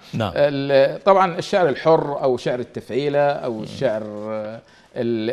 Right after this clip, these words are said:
Speaker 2: ال-، الذي خالف الشعر العمودي، آه، اهتم بأمور معينة. هذا ال-، الأمر
Speaker 1: نعم.
Speaker 2: الذي ظهر على يد بدر شاكر السياب ونازك ال-،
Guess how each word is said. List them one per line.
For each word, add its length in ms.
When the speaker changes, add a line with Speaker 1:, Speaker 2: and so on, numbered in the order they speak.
Speaker 2:
ال-، 60
الذي 840
خالف 500
الشعر 560
العمودي، 680
آه، 680
اهتم 640
بأمور 1120
معينة. 680
هذا 260
ال-، 300
الأمر 520
Speaker 1:
نعم. 160
Speaker 2:
الذي 640
ظهر 280
على 340
يد 500
بدر 380
شاكر 320
السياب 640
ونازك 720
ال-، 200